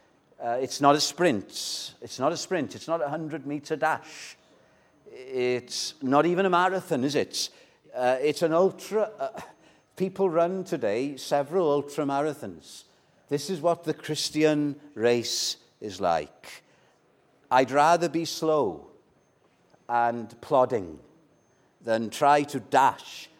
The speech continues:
and then lose all energy and be laid aside. We sang, "Why should I complain?"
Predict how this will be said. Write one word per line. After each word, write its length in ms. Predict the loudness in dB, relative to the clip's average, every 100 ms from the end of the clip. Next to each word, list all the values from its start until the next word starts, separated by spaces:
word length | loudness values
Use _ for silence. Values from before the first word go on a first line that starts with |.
| _
and 160 | -12 -6
then 300 | -4 -4 -4
lose 580 | -6 -4 -8 -10 -10 -4
all 340 | -2 0 0
energy 600 | -2 -4 -8 -8 -8 -4
and 440 | -2 -2 -4 -10 -12
be 320 | -8 -6 -6
laid 540 | 0 2 2 -2 -8 -16 _ _ _
aside. 580 | -6 -2 2 2 0 -4 -14 -14 -12 -12 _ _ _ _ _ _ _ _ _ -20 _ _ _ _ _ _ _ _ _ _ _ _ _ _ _ _ _ _ _ _ _ _ _ _ _ -8
We 140 | -6
sang, 520 | 4 6 6 4 -4 -10 _ _ _ _
"Why 300 | 4 4 4
should 280 | 2 2 6
I 140 | 4
complain?" 600 | 4 -4 0 0 0 -8